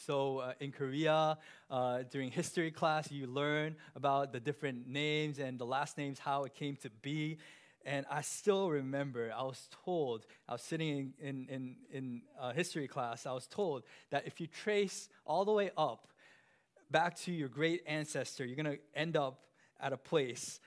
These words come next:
uh, where this man named Hyokose Park. So that's your great ancestor. That's where it all began. All parks really begin with this one guy. Now,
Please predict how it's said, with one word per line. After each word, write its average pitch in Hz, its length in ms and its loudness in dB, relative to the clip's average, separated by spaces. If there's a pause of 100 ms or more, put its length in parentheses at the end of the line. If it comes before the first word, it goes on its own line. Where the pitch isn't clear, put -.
(160)
uh, 120 140 -2
where 127 520 2 (200)
this - 140 -12
man 143 320 2
named 131 400 -4 (400)
Hyokose 143 460 -4
Park. - 380 -4 (220)
So - 180 -8
that's 135 320 2
your 120 100 -2
great 135 400 -2
ancestor. 160 560 -6
That's 127 220 -4
where 123 160 0
it 113 140 -2
all 135 180 -2
began. 120 340 -6
All 139 200 -2
parks - 460 0 (280)
really 123 260 -2 (220)
begin 123 300 -6
with 113 180 -8
this 135 240 0
one 117 180 -6
guy. 120 180 -6 (760)
Now, 160 480 6